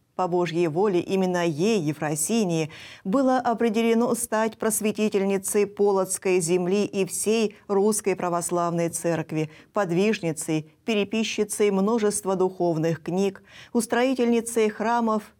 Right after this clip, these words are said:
и монастырей, собравшей за их стенами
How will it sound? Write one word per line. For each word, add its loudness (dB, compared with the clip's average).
и 2
монастырей, 0
собравшей -2
за 0
их 2
стенами 0